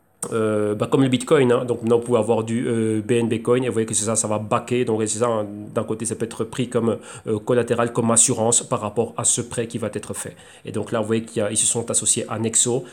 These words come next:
pour pouvoir coopérer et maintenant commencer à faire cela. Vous voyez que là il y a des initiatives qui sont prises et c'est ça, c'est vraiment cette nouvelle économie et qui est en train, euh, d'arriver. Donc là vous voyez que on est, là vous comprenez pourquoi est-ce qu'on dit qu'on est toujours dans la phase embryonnaire.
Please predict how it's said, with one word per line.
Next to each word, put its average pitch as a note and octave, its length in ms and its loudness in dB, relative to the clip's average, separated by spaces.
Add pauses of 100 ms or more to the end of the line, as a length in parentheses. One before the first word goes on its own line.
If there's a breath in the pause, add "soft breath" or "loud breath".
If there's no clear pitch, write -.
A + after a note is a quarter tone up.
(140 loud breath)
pour - 80 -8
pouvoir A#2 320 -4
coopérer A#2+ 540 -2
et B2+ 100 0
maintenant A2 300 0
commencer A2 460 -2
à A2 40 -8
faire G#2 180 -6
cela. A2 140 0
Vous G#2 60 0
voyez A2 120 0
que A2+ 100 -6
là A#2 200 -2
il C3 60 -12
y A#2+ 40 -2
a G#2+ 40 -6
des G#2+ 80 -4
initiatives A#2+ 420 -4
qui - 80 -6
sont A2+ 160 -2
prises C#3 380 0
et C3 60 -4
c'est B2+ 100 0
ça, A#2+ 260 -2 (180 loud breath)
c'est - 140 -6
vraiment A2+ 300 0
cette A#2 240 -4
nouvelle C3 360 4
économie C3 540 0
et C3+ 100 -2
qui - 140 -4
est B2+ 40 4
en A#2 140 4
train, A#2+ 300 -4
euh, B2+ 60 0
d'arriver. A#2 520 -2
Donc A2+ 200 -4
là A#2 140 0
vous A2 60 -2
voyez A#2 200 2
que A#2 220 -2 (280 loud breath)
on B2+ 240 4
est, B2 160 4
là B2+ 200 2
vous C3 120 2
comprenez C3+ 380 2
pourquoi C3 140 -2
est-ce - 60 -6
qu'on B2 80 -2
dit A#2+ 100 -2
qu'on A#2+ 120 -4
est D3 60 -4
toujours A#2 160 -8
dans A2 60 -2
la G#2+ 100 -4
phase G#2+ 200 -2
embryonnaire. G2+ 480 -6